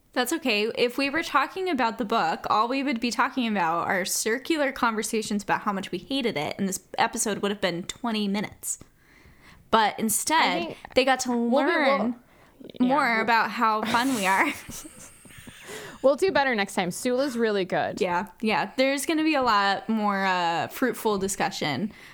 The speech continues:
Speaker 1: I'm guessing, by the next episode, for sure.
Speaker 2: Um, I also, with books, so when I went to the bookstore, uh, yesterday, I also, I picked up a book for the kids.
Speaker 1: Yeah.
Speaker 2: And I got one for Lachlan, and it's, see,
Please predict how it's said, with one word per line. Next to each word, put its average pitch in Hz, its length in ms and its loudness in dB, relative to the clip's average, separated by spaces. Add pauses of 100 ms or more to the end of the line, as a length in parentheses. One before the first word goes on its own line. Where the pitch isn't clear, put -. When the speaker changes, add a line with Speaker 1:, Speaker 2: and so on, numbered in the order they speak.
(160)
Speaker 1:
I'm 185 300 -2 (260)
guessing, 185 560 -2
by 170 160 -2
the 160 80 -4
next 156 240 -6
episode, - 400 -6 (420)
for - 80 -8
sure. - 240 -8 (220)
Speaker 2:
Um, 247 320 2
I 226 200 2 (200)
also, 233 480 2
with 214 240 -2
books, 196 480 -2
so 202 520 2
when 196 120 0
I 185 80 2
went 190 180 -2
to - 60 -4
the 190 60 0
bookstore, 180 640 0 (380)
uh, 180 260 2
yesterday, 175 460 -2
I 180 140 0
also, 175 380 -2 (120)
I 196 60 -2
picked - 220 -4
up 185 80 -2
a 185 60 0
book 175 180 -6
for 170 220 -2 (140)
the 180 60 -2
kids. 175 360 -6 (340)
Speaker 1:
Yeah. 220 220 -2
Speaker 2:
And 208 80 2
I 202 80 2
got 196 180 2
one 202 140 0
for 196 180 2
Lachlan, 202 640 0
and 208 140 0
it's, - 320 -8 (200)
see, 202 220 0